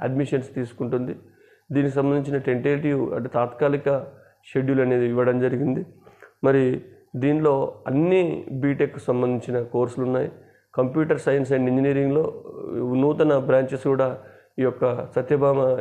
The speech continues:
యూనివర్సిటీలో ఉండడం జరిగింది. చాలా వరకు కంప్యూటర్ అలైడ్ బ్రాంచెస్ ఉన్నాయి. మరి, ఆ, దీనికి అప్లై చేసుకోవడానికి ఆన్లైన్లో మీకు, ఆ, ఏప్రిల్ ఇరవయో తారీఖు వరకు సమయం ఉంది. అంటే ఇంకా చాలా సమయం ఉంది.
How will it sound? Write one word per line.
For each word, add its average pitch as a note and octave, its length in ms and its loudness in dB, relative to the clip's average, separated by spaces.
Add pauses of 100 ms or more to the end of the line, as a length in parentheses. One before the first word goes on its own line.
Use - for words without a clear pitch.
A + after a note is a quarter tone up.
యూనివర్సిటీలో B2 800 0 (720)
ఉండడం B2+ 340 2
జరిగింది. B2+ 480 -2 (180)
చాలా D3 180 2
వరకు D#3 240 0
కంప్యూటర్ C3+ 420 0
అలైడ్ B2+ 220 4
బ్రాంచెస్ A#2+ 440 0
ఉన్నాయి. A#2+ 240 -2 (680)
మరి, C3 340 2 (540)
ఆ, - 20 2 (140)
దీనికి D3 600 0 (160)
అప్లై E3+ 300 2
చేసుకోవడానికి C3+ 640 2
ఆన్లైన్లో C#3+ 540 4
మీకు, C3 600 0 (640)
ఆ, A2+ 280 2
ఏప్రిల్ D#3+ 520 0
ఇరవయో C#3+ 340 4
తారీఖు C3+ 360 0
వరకు C3+ 540 0
సమయం B2 320 2
ఉంది. G2+ 180 -6 (400)
అంటే B2+ 120 -4
ఇంకా C3+ 220 0
చాలా C3+ 160 2
సమయం C3+ 360 2
ఉంది. B2 220 -4